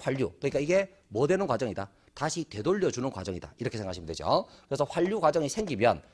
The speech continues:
이걸 다시 얘들이 뭐 해야 되는 거죠? 받아들여야 되죠. 안으로 들어와야 됩니다. 국민의 입장에서는 이걸 정부 쪽으로 뭐 해주는 거죠? 넣어주는 거죠.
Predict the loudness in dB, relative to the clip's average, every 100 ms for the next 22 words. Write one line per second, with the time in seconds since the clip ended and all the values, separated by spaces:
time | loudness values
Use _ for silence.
0 | -8 0 2 4 4 4 2 2 2 2
1 | 2 0 -4 -6 -8 -14 -18 -4 -2 -2
2 | 0 0 0 -4 -12 _ _ _ -20 _
3 | 0 2 2 4 4 4 0 -6 -2 0
4 | 4 4 4 2 0 0 4 2 2 -4
5 | -2 0 2 4 4 2 0 -4 -6 -6
6 | 0 6 8 8 2 -4 -8